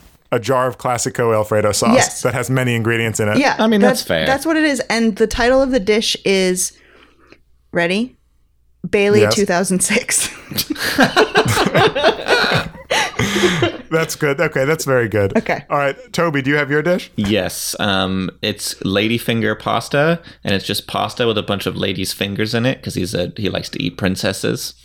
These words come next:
Speaker 3: I assume. Um, and then I get one more ingredient, and it'll be some cracked pepper.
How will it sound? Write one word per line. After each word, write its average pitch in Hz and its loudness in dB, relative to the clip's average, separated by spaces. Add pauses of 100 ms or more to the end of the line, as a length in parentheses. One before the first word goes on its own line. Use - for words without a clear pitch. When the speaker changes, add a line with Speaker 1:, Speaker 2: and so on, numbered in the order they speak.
(120)
Speaker 3:
I 104 -2
assume. 120 -2 (240)
Um, 98 -2
and 95 0
then 98 0
I 98 0
get 98 -4
one 104 0
more 104 2
ingredient, 98 -2
and 101 -4
it'll 123 0
be 156 0
some 165 -2
cracked - -6
pepper. - -6